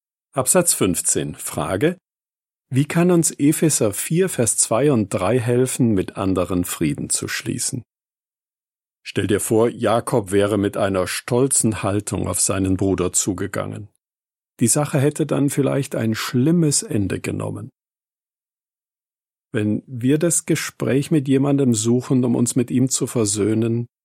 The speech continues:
brauchen wir Demut. Dazu Epheser vier, Vers zwei und drei. „Mit aller Demut, Milde und Geduld.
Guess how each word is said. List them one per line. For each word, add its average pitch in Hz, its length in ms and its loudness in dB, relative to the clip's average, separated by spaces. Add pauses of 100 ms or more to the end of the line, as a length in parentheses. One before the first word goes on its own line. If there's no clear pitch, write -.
(260)
brauchen 120 640 0
wir 101 260 -2 (300)
Demut. 98 580 -4 (1400)
Dazu 117 300 -4
Epheser 120 460 0
vier, 123 240 0
Vers - 280 -2
zwei 101 260 -2
und 95 160 -2
drei. 95 360 -6 (800)
„Mit 104 280 0
aller 156 320 2
Demut, 139 920 2 (320)
Milde 95 600 2 (320)
und 78 320 -4
Geduld. 69 580 -6